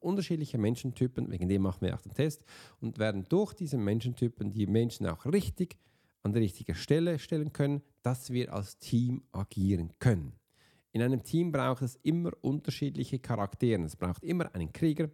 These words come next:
es braucht immer einen Flüchtiger und es braucht auch Gefangene. Ja, du hast richtig gehört. Es braucht unterschiedliche Charaktere,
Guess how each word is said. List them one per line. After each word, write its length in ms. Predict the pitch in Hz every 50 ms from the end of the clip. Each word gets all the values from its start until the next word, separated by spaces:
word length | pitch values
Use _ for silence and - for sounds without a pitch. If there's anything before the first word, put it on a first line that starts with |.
| - _ _ _ _ _ _ -
es 60 | -
braucht 280 | - 98 90 - -
immer 240 | - 151 160 156 -
einen 140 | - 101 95
Flüchtiger 540 | - - 143 147 143 - - 143 - 139 -
und 120 | - 104
es 80 | - -
braucht 380 | - 117 - 90 90 - -
auch 180 | - 95 - -
Gefangene. 560 | - 92 - - 104 101 101 98 87 76 67 - - -
Ja, 260 | 92 120 143 156 165
du 100 | 160 151
hast 180 | 135 123 - -
richtig 260 | 98 92 - - -
gehört. 200 | - 76 71 -
Es 120 | - -
braucht 380 | - - 117 113 123 139 - -
unterschiedliche 580 | - 127 127 147 - 113 - 123 123 120 110 -
Charaktere, 640 | - 85 87 - - - 120 127 135 143 147 127